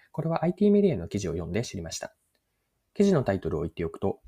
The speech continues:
店舗キャンペーンのデジタル化で応募数が倍増。ツルハドラッグが取り組む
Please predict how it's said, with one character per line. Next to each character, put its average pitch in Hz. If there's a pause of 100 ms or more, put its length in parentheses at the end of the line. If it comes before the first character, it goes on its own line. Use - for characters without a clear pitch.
店 170
舗 170
キ -
ャ 175
ン 170
ペ 160
ー -
ン -
の 82
デ 87
ジ 98
タ 92
ル -
化 90
で 101
応 131
募 143
数 95
が 101
倍 80
増。 73 (340)
ツ -
ル 143
ハ 143
ド 151
ラ 151
ッ 151
グ 98
が 87
取 87
り -
組 90
む -